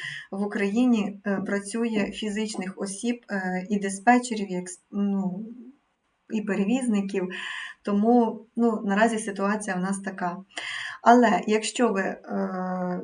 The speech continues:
законопослушний громадянин України, то тоді краще навчитися і піти, е, влаштуватись на якусь вакансію. Конкретно, е, на, е, вакансію диспетчера чи логіста. Е,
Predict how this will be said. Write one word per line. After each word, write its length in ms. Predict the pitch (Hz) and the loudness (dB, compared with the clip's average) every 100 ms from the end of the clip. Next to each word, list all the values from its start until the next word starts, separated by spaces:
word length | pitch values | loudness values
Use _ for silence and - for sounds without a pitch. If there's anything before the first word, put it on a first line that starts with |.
| 185 | -8
законопослушний 1900 | 208 226 233 226 220 - _ _ _ _ _ _ 277 285 285 254 233 - 208 | -4 -2 4 4 4 -2 _ _ _ _ _ _ 0 0 2 4 4 2 0
громадянин 640 | 202 214 214 214 208 190 | 2 2 4 2 2 0
України, 540 | 185 190 185 226 311 330 330 - - - | -2 -4 -4 -2 -2 -4 -8 -12 -10 2
то 220 | 226 226 | 6 6
тоді 380 | 220 254 254 330 | 4 0 2 0
краще 420 | 254 240 247 214 | 6 6 6 0
навчитися 640 | 196 196 320 330 330 277 247 | 0 0 -2 -2 -2 -2 -2
і 80 | 269 | -2
піти, 280 | 254 254 285 | -2 -4 0
е, 340 | 302 285 - | 2 2 -2
влаштуватись 680 | 208 226 226 247 294 277 233 | 2 2 2 0 0 -2 -4
на 80 | 196 | -2
якусь 300 | 196 254 254 | 0 -2 -2
вакансію. 600 | 202 202 196 196 - 185 | -4 -2 -2 -2 -6 -2
Конкретно, 680 | 233 247 320 330 247 220 226 | 0 2 2 4 4 4 2
е, 80 | 202 | 0
на, 480 | 202 233 233 226 226 - _ - 208 | 4 4 4 2 -2 -8 _ -6 -2
е, 220 | 202 196 | 0 0
вакансію 440 | 202 233 226 214 196 | 0 2 2 0 -6
диспетчера 600 | 220 - 302 302 247 214 | -6 -2 -2 0 -2 -2
чи 160 | - | -2
логіста. 580 | 226 220 254 294 - 247 247 - - - | -2 -2 -2 -4 -2 -4 -4 -10 -10 0
Е, 280 | 196 190 | 2 2